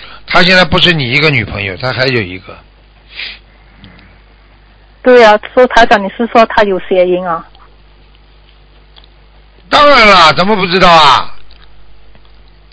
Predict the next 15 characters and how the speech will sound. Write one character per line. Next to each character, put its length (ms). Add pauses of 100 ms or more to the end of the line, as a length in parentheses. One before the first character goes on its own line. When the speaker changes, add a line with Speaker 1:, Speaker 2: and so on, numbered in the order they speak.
(140)
Speaker 1:
看 220
图 160
腾 160
嘛， 80
Speaker 2:
嗯。 40
Speaker 1:
怎 100
么 80
都 100
看 300
到 160
两 280
个 140
在 100
边 260
上， 280